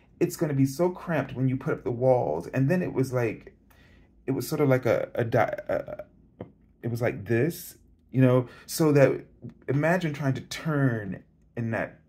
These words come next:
po-, uh, that point, and the body, I just knew I was gonna get, you get, gonna suffocate. You're not gonna be able to move. You're gonna get stuck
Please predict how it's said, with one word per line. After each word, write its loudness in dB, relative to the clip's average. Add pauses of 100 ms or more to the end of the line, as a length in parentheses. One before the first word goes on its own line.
(120)
po-, -14 (260)
uh, -12
that -10
point, -8 (960)
and 2
the 4
body, 0 (180)
I 0
just -2
knew 0
I 2
was -2
gonna -6
get, -10 (180)
you -10
get, -12
gonna -8
suffocate. -8
You're -2
not 0
gonna -4
be 2
able 2
to 0
move. -2
You're -2
gonna -8
get -6
stuck -6